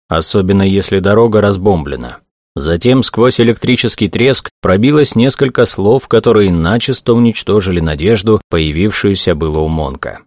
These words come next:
Фраза, произнесенная Пейнтером, была наполовину съедена атмосферными помехами, но смысл страшного известия не вызывал сомнений. «У нас здесь боеголовка.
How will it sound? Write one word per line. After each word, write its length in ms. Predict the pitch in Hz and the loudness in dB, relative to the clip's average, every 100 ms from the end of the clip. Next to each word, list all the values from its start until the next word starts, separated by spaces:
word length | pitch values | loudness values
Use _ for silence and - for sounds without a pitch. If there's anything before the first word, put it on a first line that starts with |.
| _ - | _ -6
Фраза, 360 | - 107 98 98 | 0 2 2 0
произнесенная 760 | 104 98 104 98 110 104 104 | 2 2 2 2 2 2 0
Пейнтером, 580 | 92 117 113 104 104 101 | 2 2 2 2 2 2
была 200 | 104 107 | 2 2
наполовину 560 | 104 107 107 107 110 104 | 2 2 2 2 2 0
съедена 560 | - 107 107 107 104 | 0 0 2 2 2
атмосферными 720 | 101 104 - 117 110 104 101 | 2 0 0 0 2 2 2
помехами, 640 | 98 104 127 120 120 110 98 - | 2 2 2 2 2 2 0 -2
но 200 | 82 90 | -2 0
смысл 520 | - 113 151 - 127 | 0 2 2 2 2
страшного 680 | - 120 127 120 123 120 117 | 0 0 0 0 2 2 2
известия 720 | 101 117 113 - 107 104 90 _ _ _ | 2 2 2 2 2 2 0 _ _ _
не 260 | 78 90 113 | -2 2 2
вызывал 440 | 120 110 101 87 | 2 2 2 2
сомнений. 760 | 87 92 87 80 71 67 64 _ _ _ _ _ _ | -2 -2 -2 -2 -4 -8 -14 _ _ _ _ _ _
«У 100 | 80 | -4
нас 260 | 107 139 156 | 0 2 0
здесь 600 | 107 104 131 165 - - _ - | -2 -2 2 2 0 -8 _ -14
боеголовка. 1120 | 82 98 123 143 151 151 170 - - 65 | -2 2 2 4 2 4 4 2 -4 -10